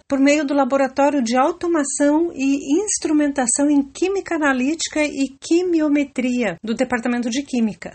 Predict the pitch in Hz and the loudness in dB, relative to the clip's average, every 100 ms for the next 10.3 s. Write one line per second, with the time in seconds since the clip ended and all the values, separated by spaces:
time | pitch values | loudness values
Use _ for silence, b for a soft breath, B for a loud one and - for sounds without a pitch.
0 | _ 285 339 - 392 381 339 294 262 233 | _ -4 -2 0 0 0 0 2 2 2
1 | 277 277 - - 240 202 226 208 196 - | 2 2 -2 -2 -2 0 -2 -2 -6 -6
2 | 190 170 214 254 285 202 180 180 196 - | -6 -4 -2 -2 -2 -6 -8 -8 -8 -6
3 | 190 165 180 247 254 220 - - 254 254 | -6 -6 -2 -2 0 -2 -2 -2 -2 -4
4 | - 254 311 381 339 269 254 254 - 277 | -4 0 2 2 2 2 0 -2 -2 -2
5 | 330 - - 208 190 196 247 - - 233 | -2 -6 -2 0 0 -2 -6 -8 -8 0
6 | 277 254 311 302 269 226 - 285 294 - | 2 2 0 0 0 -2 -2 -4 -2 -4
7 | 240 208 226 269 262 - 226 208 226 233 | -2 0 0 0 -2 -4 -4 -2 0 2
8 | 277 233 226 285 294 220 196 226 233 226 | 2 2 2 4 4 2 -2 -4 0 0
9 | 220 233 226 - 190 185 175 - - - | 2 0 0 0 0 0 -4 -10 -14 -8
10 | 214 262 | -2 0